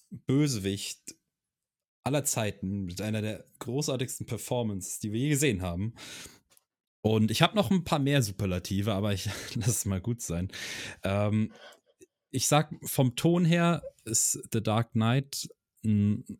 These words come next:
ein Superheldenfilm, wie man ihn damals, ich würd schon sagen, dass es ungefähr so, so der erste ist, wie man, hat man ihn damals so gesehen.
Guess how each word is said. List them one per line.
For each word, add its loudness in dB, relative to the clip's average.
ein 2
Superheldenfilm, 2
wie 0
man 4
ihn 2
damals, 0
ich -2
würd 2
schon 6
sagen, 2
dass 2
es 0
ungefähr 4
so, -2
so -4
der -2
erste 2
ist, -2
wie 2
man, 6
hat 0
man 4
ihn -2
damals 2
so -4
gesehen. 2